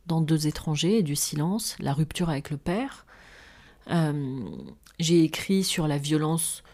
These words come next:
du déni et la violence qui était faite aux femmes,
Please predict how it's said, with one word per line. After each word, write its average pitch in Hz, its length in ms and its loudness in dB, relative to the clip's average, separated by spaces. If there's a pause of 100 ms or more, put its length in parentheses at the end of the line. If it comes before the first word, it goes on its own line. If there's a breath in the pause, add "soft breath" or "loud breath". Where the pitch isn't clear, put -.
(140)
du 156 180 2
déni 175 500 6
et 208 60 8
la 156 120 4
violence 160 440 2
qui - 100 -8
était 151 140 -4
faite - 460 0
aux 170 80 2
femmes, 196 560 2